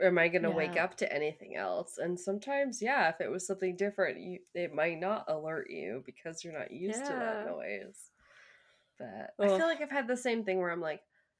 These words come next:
Speaker 1: "Oh, yeah, yeah, yeah, I was listening to make sure I didn't <laughs> get, you know, something from work or whatever." Some
Speaker 2: Yeah.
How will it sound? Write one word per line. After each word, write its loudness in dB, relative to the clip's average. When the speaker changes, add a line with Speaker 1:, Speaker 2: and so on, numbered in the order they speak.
Speaker 1:
"Oh, -4
yeah, -6
yeah, -12
yeah, -10
I -20
was -14
listening -2
to -6
make -4
sure -4
I -6
didn't -2
<laughs> 8
get, -6
you -4
know, -8
something -8
from -8
work -6
or -10
whatever." -8
Some 0
Speaker 2:
Yeah. 2